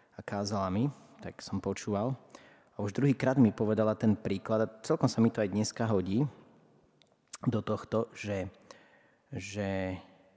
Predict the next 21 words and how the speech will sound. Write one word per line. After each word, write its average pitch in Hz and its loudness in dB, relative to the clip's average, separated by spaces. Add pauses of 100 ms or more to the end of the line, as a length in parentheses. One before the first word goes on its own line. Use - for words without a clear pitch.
(220)
a - -8
Ježiš, 120 -2
keď 101 -6 (100)
chcel 101 -6 (720)
prebudiť 120 -4 (720)
srdce - -8
Petra 107 -6 (960)
pre 101 -10
lásku 127 -6 (640)
k - -16
nemu, 104 -4 (800)
takže 110 -8
to 127 0
nebolo 127 2
jednoduché 117 0
pre 101 -4
Ježiša, 104 -8
že 110 -10
preto 127 -4
sa 120 -2
ho 107 -2